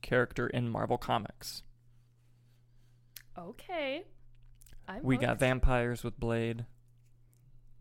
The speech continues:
Speaker 1: werewolves with Werewolf by Night. But anyway, um, it says that production's gonna start in early twenty twenty-two, so I assume by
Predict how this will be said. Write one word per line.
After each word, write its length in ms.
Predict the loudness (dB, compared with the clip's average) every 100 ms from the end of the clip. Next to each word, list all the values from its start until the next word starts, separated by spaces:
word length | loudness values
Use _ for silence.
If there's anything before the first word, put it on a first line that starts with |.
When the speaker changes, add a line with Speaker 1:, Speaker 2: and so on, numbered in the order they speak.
| -12
Speaker 1:
werewolves 560 | 0 4 6 4 2 0
with 140 | 2
Werewolf 400 | 4 4 2 -2
by 120 | -2 0
Night. 300 | 0 -2 -4 -16 -20 -20 -20 2 10
But 80 |
anyway, 420 | 10 10 8 6 2 -8 -16 -16 2
um, 340 | 6 6 4 2
it 160 | 0 2
says 380 | 4 6 8 8
that 120 | 8
production's 400 | 10 8 4 -2
gonna 120 | -2
start 220 | 4 4
in 60 | 4
early 240 | 2 2
twenty 280 | 4 2 4
twenty-two, 560 | 4 2 2 2 4 4
so 160 | 4
I 60 | 4
assume 480 | 2 0 0 2 2
by 320 | 2 2